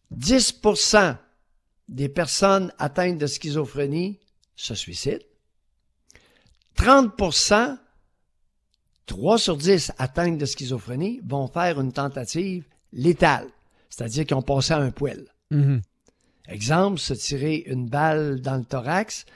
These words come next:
Speaker 1: puis passer à un pouce de la horte. J'ai, j'ai, j'invente rien, là.
Speaker 2: S'adresser
Speaker 1: J'ai,
Speaker 2: au, s'adresser
Speaker 1: j'ai,
Speaker 2: aux
Speaker 1: j'ai
Speaker 2: vrais
Speaker 1: des
Speaker 2: problèmes.
Speaker 1: patients.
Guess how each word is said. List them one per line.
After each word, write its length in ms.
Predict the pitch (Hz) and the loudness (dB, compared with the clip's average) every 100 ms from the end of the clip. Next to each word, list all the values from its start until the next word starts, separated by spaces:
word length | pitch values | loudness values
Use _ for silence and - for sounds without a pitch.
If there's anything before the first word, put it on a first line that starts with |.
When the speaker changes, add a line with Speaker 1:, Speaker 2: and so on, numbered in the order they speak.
| _ _ - | _ _ -14
Speaker 1:
puis 100 | 113 | -10
passer 500 | - 139 117 175 - | -4 -4 -2 -2 -2
à 100 | 131 | -2
un 140 | 139 151 | -2 -2
pouce 680 | 151 170 170 - - - _ _ | 2 2 2 -4 -8 -12 _ _
de 100 | 139 | -2
la 180 | 131 127 | 0 0
horte. 160 | 131 - _ _ _ _ _ _ _ _ _ _ _ _ | -4 -8 _ _ _ _ _ _ _ _ _ _ _ _
J'ai, 300 | 95 107 87 | -8 -6 -6
j'ai, 480 | 82 90 85 90 _ _ | -10 -12 -14 -16 _ _
j'invente 440 | 113 120 107 110 104 | -8 -6 -6 -10 -12
rien, 340 | - 170 175 | -2 2 2
là. 140 | 120 - - _ _ | 0 -16 -20 _ _
Speaker 2:
S'adresser 500 | - 135 147 139 202 | -6 -4 -2 -2 -2
Speaker 1:
J'ai, 60 | 208 | -4
Speaker 2:
au, 260 | 151 120 113 113 | -4 -8 -14 -12
s'adresser 360 | - 151 143 | -8 -4 0
Speaker 1:
j'ai, 40 | 127 | 2
Speaker 2:
aux 40 | |
Speaker 1:
j'ai 40 | 123 | 2
Speaker 2:
vrais 80 | 135 | 2
Speaker 1:
des 60 | 131 | 2
Speaker 2:
problèmes. 180 | 127 | 0
Speaker 1:
patients. 300 | 117 180 147 | 0 0 0